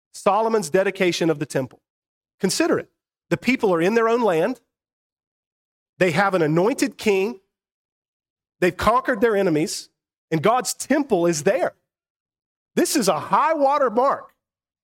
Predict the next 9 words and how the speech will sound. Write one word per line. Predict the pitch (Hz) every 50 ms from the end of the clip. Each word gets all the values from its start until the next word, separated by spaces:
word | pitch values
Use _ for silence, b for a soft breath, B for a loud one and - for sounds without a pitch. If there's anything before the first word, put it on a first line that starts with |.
| _ _ _ -
of | 175 165
the | 196 196
entire | 185 185 - - 208 226 247 254 247 226
Old | - 214 226 247 202 -
Testament. | - 226 233 - - - 127 - - _ _ _ _ _ _ _ _ _ _ _ _ _ _ _ _ _ _ _ _ _ _ -
Things | 208 226 -
are | 165
really | 139 131 143 165 185 202 180
good, | 156 185 185 156 113 - -